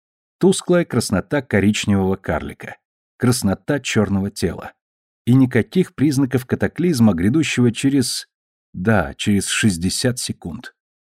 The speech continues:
К Эзру присоединился Нау со своим старшим техником. Брюгеля нигде не было видно. Всегда было легко угадать, хочет ли Нау вызвать приятные чувства.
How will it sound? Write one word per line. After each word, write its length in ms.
К 60
Эзру 320
присоединился 800
Нау 340
со 160
своим 260
старшим 440
техником. 640
Брюгеля 720
нигде 400
не 140
было 180
видно. 480
Всегда 380
было 180
легко 320
угадать, 460
хочет 360
ли 100
Нау 320
вызвать 420
приятные 500
чувства. 540